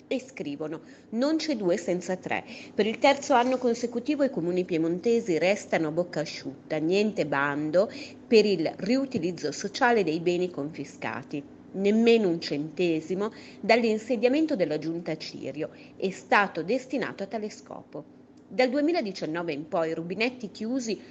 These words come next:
nonostante le continue sollecitazioni affinché si andasse in un'altra direzione,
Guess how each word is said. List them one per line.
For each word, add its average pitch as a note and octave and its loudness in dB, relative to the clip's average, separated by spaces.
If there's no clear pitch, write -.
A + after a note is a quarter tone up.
nonostante A3+ 0
le F3+ -4
continue G3 -4
sollecitazioni G3+ -2
affinché C#4+ 0
si F#3+ -4
andasse A3 0
in A#3 0
un'altra E3+ -2
direzione, C#3 -10